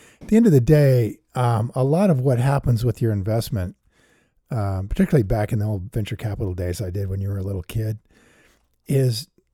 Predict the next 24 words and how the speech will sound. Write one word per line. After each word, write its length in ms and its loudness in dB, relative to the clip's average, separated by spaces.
categorized 520 4
or, 160 0
or 240 0
is 120 -4
characterized 580 0
by 380 0
you're, 380 -4
you're 160 0
betting 420 2
on 180 0
the 100 -2
rider, 680 -6
not 300 -6
the 80 -10
horse. 640 -12
And 180 -4
you've 180 4
seen 240 0
that 240 -6
too 300 -2
in 100 -8
your 140 -8
practice, 520 -6
right? 260 -8